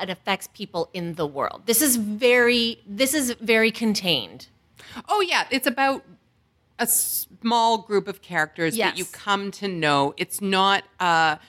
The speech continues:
Speaker 2: no, it's not an anthology.
Speaker 1: Yeah.
Speaker 2: It's not new characters all the time.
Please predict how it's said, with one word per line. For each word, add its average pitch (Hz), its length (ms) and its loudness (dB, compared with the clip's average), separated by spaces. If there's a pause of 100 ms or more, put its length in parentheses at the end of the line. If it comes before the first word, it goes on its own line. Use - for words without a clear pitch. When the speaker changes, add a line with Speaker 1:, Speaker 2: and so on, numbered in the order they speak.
(120)
Speaker 2:
no, 233 120 2
it's 165 180 -2
not 214 160 2
an 269 80 -2
anthology. 180 840 2
Speaker 1:
Yeah. 175 100 -2
Speaker 2:
It's - 80 -2
not 185 260 -2
new 214 180 -4
characters 208 540 -2
all 185 140 4
the 185 100 -8
time. 151 480 0